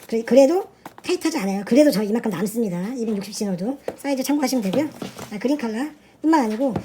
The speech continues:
삼이칠 모델 이거 지금 제가 계속 오래 신고 있는데 제가 신어본 신발 중에 저는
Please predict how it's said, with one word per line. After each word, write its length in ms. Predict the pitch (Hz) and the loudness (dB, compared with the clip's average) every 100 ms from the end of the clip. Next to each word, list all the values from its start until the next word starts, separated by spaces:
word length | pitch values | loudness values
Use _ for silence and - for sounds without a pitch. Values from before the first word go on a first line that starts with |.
| - | 0
삼이칠 300 | 359 392 370 | 2 4 4
모델 200 | 302 262 | 6 4
이거 100 | 247 | 4
지금 140 | 226 | 0
제가 140 | 214 226 | -2 -2
계속 140 | 214 | -2
오래 120 | 220 | -2
신고 200 | 247 330 | -2 0
있는데 380 | 294 214 254 165 - _ _ - - | -2 0 -2 -4 -10 _ _ -14 -10
제가 220 | - 254 | -2 2
신어본 280 | 294 330 311 | 2 2 2
신발 220 | 285 311 | 2 2
중에 260 | 240 262 247 - _ - - | 2 2 0 -2 _ -18 -6
저는 320 | 220 247 196 | 0 2 2